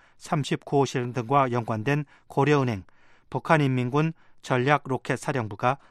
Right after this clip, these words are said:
제재 대상으로 추가됐습니다. 전 세계 주요국 지도자들이 파리 기후변화 협정 탈퇴를 결정한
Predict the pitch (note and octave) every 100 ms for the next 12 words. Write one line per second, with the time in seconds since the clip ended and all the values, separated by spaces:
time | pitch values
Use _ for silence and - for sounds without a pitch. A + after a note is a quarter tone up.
0 | - - C3+ C#3+ C3 A#2 B2+ G#2 A#2+ B2+
1 | - - C3 G#2 A2 F#2+ - - _ _
2 | _ _ - _ _ _ - _ - D3
3 | D3 D3+ F3 F3+ D3+ D3 C#3 - C#3 A#2+
4 | A2 A#2+ C#3 C#3+ _ _ _ - D#3 D#3+
5 | D3 C#3 C3 C3 C3+ C3+ - C#3+ A#2+ -
6 | F3 D#3 C#3+ A#2+ G#2 G#2+ A#2 C#3+